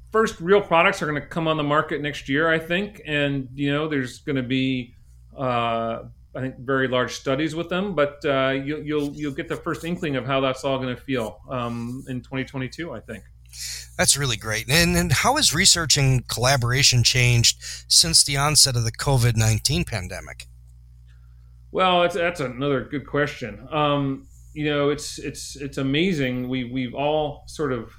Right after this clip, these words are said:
Speaker 1: found, uh, that we can do research, uh, without as much travel as we used to do. Um, <laughs> uh, a lot of conferences have become virtual and online, and, you know, a lot of scientific communication has, has been happening that way. Um, I, I think you've seen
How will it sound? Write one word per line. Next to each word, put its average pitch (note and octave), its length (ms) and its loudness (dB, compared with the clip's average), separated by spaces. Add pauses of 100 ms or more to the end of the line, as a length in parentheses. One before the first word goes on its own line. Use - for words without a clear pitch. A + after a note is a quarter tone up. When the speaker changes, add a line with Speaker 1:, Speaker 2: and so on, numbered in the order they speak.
(220)
Speaker 1:
found, C3+ 500 -2 (460)
uh, A#2 460 0
that B2 160 -6
we C#3 100 -2
can C#3 200 -6
do C#3 140 -2
research, D3 600 -2 (200)
uh, B2+ 340 2
without D3+ 260 4
as C#3 100 0
much - 140 -2
travel D#3+ 400 4
as A#2+ 120 0
we A#2+ 120 -2
used A#2+ 220 -6
to B2+ 80 -8
do. A2 320 -6 (120)
Um, A#2+ 400 -4 (160)
<laughs> - 160 -12
uh, A3+ 80 2 (680)
a B2 380 0
lot C#3+ 200 2
of D#3+ 80 -2
conferences D#3+ 540 0
have D3 80 -4
become C3+ 280 -4
virtual C#3 400 0
and C3+ 80 0
online, C3 640 0
and, B2 300 -6
you C3 120 -4
know, B2+ 140 -2
a B2+ 40 -4
lot B2+ 140 2
of C3 80 -4
scientific B2+ 460 -6
communication B2+ 580 -6
has, A2+ 160 -8
has C3 120 -8
been B2 120 -10
happening B2+ 400 -4
that A2 200 -4
way. A2+ 300 -4 (540)
Um, B2+ 440 0 (300)
I, D#3 60 0
I - 20 -6
think G3+ 240 -6
you've E3+ 140 -8
seen F3 480 -4